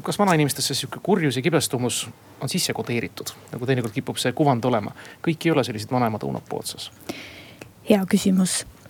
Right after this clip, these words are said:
Speaker 2: Inimene vanuse kasvades, tema olemus ja iseloom ei muutu. Et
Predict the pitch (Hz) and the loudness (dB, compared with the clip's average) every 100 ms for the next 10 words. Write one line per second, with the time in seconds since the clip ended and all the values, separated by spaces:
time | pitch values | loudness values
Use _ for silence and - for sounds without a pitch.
0 | - - - - - - 247 277 220 196 | -16 -16 -18 -20 -20 6 12 12 12 10
1 | 196 196 196 196 190 254 220 202 208 - | 8 6 6 6 10 12 12 8 4 4
2 | 196 180 190 - 202 196 190 185 233 226 | 0 2 2 2 2 4 4 6 8 8
3 | 196 190 180 - 190 202 208 185 175 175 | 6 4 2 0 4 4 4 4 4 4
4 | 196 190 196 180 196 156 - - - - | 6 8 6 4 -4 -4 -10 -20 -20 -20
5 | - - - - - - - 220 202 - | -20 -20 -20 -20 -20 -20 0 4 4 2
6 | - | -4